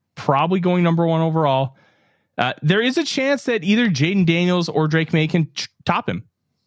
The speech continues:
Combine, pro days, there's a chance.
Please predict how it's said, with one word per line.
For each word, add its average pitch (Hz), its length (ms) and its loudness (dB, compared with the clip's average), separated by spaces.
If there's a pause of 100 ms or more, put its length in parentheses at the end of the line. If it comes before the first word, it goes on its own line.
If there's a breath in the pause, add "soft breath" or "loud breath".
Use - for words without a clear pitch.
(880)
Combine, 185 520 0 (320)
pro 147 220 0
days, 208 360 -2 (280)
there's 170 300 -2
a 247 60 -2
chance. - 640 -6